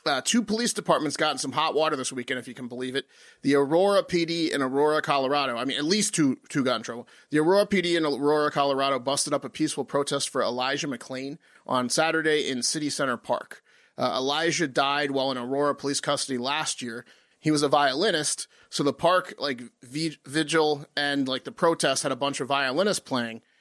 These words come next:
Um, but the soothing violin sounds did not stop the police in full riot gear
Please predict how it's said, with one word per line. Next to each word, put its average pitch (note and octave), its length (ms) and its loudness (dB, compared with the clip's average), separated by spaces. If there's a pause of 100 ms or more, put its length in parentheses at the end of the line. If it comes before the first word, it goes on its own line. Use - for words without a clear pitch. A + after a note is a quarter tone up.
(220)
Um, B2 300 0
but C3 140 -2
the C#3+ 80 -6
soothing F3+ 440 2
violin D#3+ 400 2
sounds D3+ 320 0
did C#3+ 100 -4
not C#3+ 200 -2
stop C3 340 -2
the - 80 -8
police D3 300 -2
in C3+ 80 -6
full C#3 180 0
riot C3+ 280 2
gear C3 220 -2